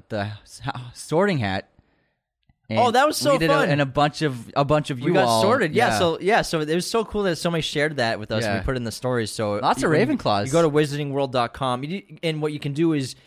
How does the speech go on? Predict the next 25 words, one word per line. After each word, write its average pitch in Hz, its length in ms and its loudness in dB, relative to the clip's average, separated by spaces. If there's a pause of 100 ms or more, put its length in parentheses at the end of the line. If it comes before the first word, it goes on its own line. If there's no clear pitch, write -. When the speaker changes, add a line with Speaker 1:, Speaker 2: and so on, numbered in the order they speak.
(200)
Speaker 2:
you 135 120 -8
get 170 200 0
sorted. 151 300 0
You 127 80 -4
go 127 140 0
through 123 160 -10
the 107 80 -16
three 123 240 -8
tests. 117 360 -4
You 110 160 -6
do 110 140 -8
your 107 180 -4
wand 117 320 -4
test, 117 280 -6
you 104 60 -12
do 98 80 -8
your 95 140 -6
house 104 260 -6
test, 104 320 -8
and 98 80 -10
you 90 60 -10
do 98 80 -10
your 92 160 -8
Patronus 151 440 -8
test. 143 320 -4